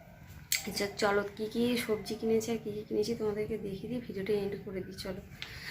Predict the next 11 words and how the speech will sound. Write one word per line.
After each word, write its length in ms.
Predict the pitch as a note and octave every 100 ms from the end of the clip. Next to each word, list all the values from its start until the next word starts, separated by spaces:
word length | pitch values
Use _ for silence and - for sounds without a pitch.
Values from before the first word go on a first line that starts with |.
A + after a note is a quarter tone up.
| -
আমার 200 | G3+ G3+ G3
সংসারে 360 | - F#3+ G3+ G#3
অনেক 160 | F#3 F#3+ F#3+
কাজ 120 | E3+ -
পড়ে 180 | - F3+ F3+
আছে, 160 | F3+ G#3 - - - -
কাজ 140 | F3 -
করতে 260 | - - G3
হবে 140 | G3 G3
আরও। 120 | G3+ - - - - - - - - - -
দাঁড়াও, 280 | - -